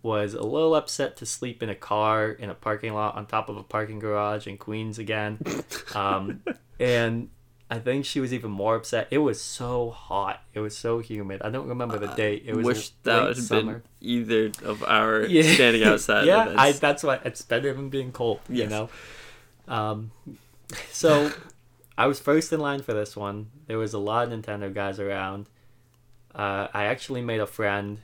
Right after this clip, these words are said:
Speaker 1: I befriended a thirteen-year-old who I talk to about Smash Bros all the time now.
Speaker 2: That's awesome.
Speaker 1: And again, I'm friends with him on Nintendo Switch. He is wild. But I remember they announced at <laughs> this location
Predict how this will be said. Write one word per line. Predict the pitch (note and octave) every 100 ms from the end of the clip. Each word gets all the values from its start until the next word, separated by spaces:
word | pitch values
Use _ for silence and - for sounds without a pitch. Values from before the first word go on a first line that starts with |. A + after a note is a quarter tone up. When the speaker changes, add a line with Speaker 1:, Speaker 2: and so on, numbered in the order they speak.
| -
Speaker 1:
I | A2
befriended | G#2+ - A2 A2 G#2+ G#2
a |
thirteen-year-old | F#2+ A2+ G2+ - G#2+ G2+ G2+ G2 G2 F#2+ _ _ -
who | A2+ G#2+ G#2 G#2 - -
I | G#2
talk | - G#2 -
to | G#2+
about | G2+ G#2
Smash | - G2 G2 -
Bros | G2 G2 -
all | F#2+
the | G2+
time | - F#2+ G#2+
now. | G2+ G#2+ A2 -
Speaker 2:
That's | - -
awesome. | D2+ - B2+
Speaker 1:
And | G2+ G2 -
again, | G#2+ G#2+ G#2 F#2+
I'm | G2
friends | G#2+ A2
with | A2
him | A2
on | A2 G#2+
Nintendo | G2+ G2+ G2+
Switch. | G2 G#2 G2 -
He | - A#2+ B2+
is | A2+ - -
wild. | G2+ G#2 A2+ A#2+ B2 A#2+ - -
But | B2+ A#2
I |
remember | A#2 A2+ B2+ E3 D3+ B2 A#2 A#2 _ - - _ - -
they | C#3 C#3
announced | A#2+ C3+ D#3+ F3 -
at | B2 A#2
<laughs> | C3 -
this | D#3+ D3+ -
location | C3+ C3+ C#3 C3+ - G#2